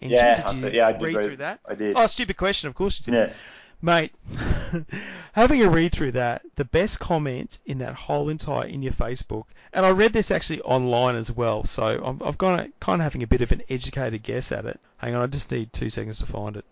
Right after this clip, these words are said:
Speaker 1: Hang on, mate.
Speaker 2: Yeah.
Speaker 1: Please hold. Ah, fuck me dead. Hang on.
Speaker 2: Not in your wildest dreams.
Speaker 1: Okay, my favourite comment from that entire in your Facebook,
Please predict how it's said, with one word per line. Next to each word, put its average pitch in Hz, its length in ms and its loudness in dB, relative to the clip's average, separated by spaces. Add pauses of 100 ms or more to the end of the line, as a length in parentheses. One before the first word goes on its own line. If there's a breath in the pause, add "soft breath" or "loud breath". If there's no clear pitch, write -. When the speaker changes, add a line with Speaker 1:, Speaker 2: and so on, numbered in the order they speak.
Speaker 1:
Hang 107 140 -8
on, 101 100 -10
mate. 101 140 -10 (220)
Speaker 2:
Yeah. - 100 -2
Speaker 1:
Please 110 220 0
hold. 104 240 -10 (140)
Ah, 131 200 -2
fuck - 320 -4
me 139 80 -4
dead. - 240 -6 (180)
Hang 139 160 -4
on. - 500 -6
Speaker 2:
Not 127 120 2
in 127 60 -2
your 127 80 2
wildest 113 360 4
dreams. 95 460 -4 (260)
Speaker 1:
Okay, 120 340 -2
my 110 140 -4
favourite 170 400 2
comment 131 440 4
from 123 160 -6
that 120 140 -6
entire 127 480 -2
in 131 160 -12
your 113 100 -10
Facebook, 110 440 -6